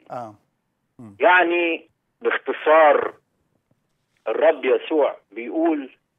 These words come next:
Speaker 2: بطريقة غير مباشرة إن الضمير البشري ده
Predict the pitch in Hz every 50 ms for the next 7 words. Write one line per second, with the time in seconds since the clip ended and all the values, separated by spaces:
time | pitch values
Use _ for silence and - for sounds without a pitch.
0 | _ _ _ _ _ _ _ _ _ _ 117 - - 131 135 156 160 147 131 120
1 | 143 160 151 143 139 127 123 120 139 151 151 - - 147 139 117 123 139 135 135
2 | 139 135 131 - 143 139 139 143 156 190 214 220 220 214 208 185 160 151 - -
3 | _ _ _ _ _ _ _ _ _ 113 113 113 113 104 101 143 165 165 - -
4 | 135 117 117 123 123 156 170